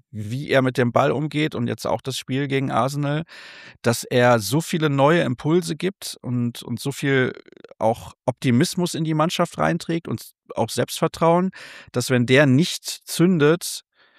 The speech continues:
dass es dann echt eng wird. Ähm,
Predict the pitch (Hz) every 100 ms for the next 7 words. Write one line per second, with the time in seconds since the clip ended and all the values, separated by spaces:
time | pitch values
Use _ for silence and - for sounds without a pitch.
0 | _ _ - - 131 - 131 139 135 139
1 | - 123 131 110 95 87 - _ - 127
2 | 127 123 120